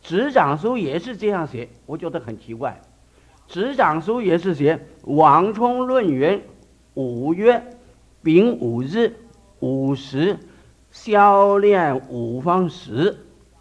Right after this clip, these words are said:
圆如镜，中央挖，天晴向日出火。”这是执，执掌书引证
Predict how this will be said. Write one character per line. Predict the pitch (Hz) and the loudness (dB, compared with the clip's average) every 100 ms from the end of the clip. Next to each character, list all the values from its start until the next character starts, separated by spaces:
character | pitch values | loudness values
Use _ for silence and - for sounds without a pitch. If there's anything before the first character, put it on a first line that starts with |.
| _ | _
圆 | 143 139 123 143 | -2 2 4 4
如 | 196 160 123 175 | 4 2 0 -2
镜， | - 247 190 - - _ - | -4 -4 -4 -6 -20 _ -2
中 | 180 175 | 0 2
央 | 170 170 170 | 2 2 2
挖， | 156 165 170 151 - _ _ _ | 4 4 4 -4 -14 _ _ _
天 | - 208 226 226 | -4 0 0 -2
晴 | 165 135 160 190 - - - | -4 0 0 0 -6 -20 -6
向 | 196 170 135 | 0 0 0
日 | 147 156 | -4 -4
出 | 110 143 | -6 -10
火。” | - 101 147 175 - - _ _ _ _ _ _ _ _ _ _ _ _ _ _ _ _ - | -6 2 2 2 -6 -20 _ _ _ _ _ _ _ _ _ _ _ _ _ _ _ _ 2
这 | 180 | 2
是 | 175 165 160 151 151 151 151 156 156 - - | 2 -2 -2 -2 -2 -4 -2 -4 -4 -8 -12
执， | 143 143 175 117 | -10 -6 -8 -6
执 | 165 185 | -4 -2
掌 | 139 | -4
书 | 123 170 170 - - _ - | -2 -4 -4 -10 -20 _ -4
引 | 147 127 131 | -2 0 0
证 | 196 185 156 131 117 | 2 4 4 0 -4